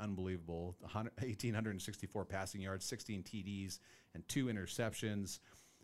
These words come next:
Peyton Manning has fifteen, uh, touchdowns. He trails Graham by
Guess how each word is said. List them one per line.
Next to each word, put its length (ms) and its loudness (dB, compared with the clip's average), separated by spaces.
Peyton 200 6
Manning 420 4
has 260 2
fifteen, 640 2
uh, 200 0
touchdowns. 720 2
He 440 -2
trails 480 2
Graham 540 2
by 640 0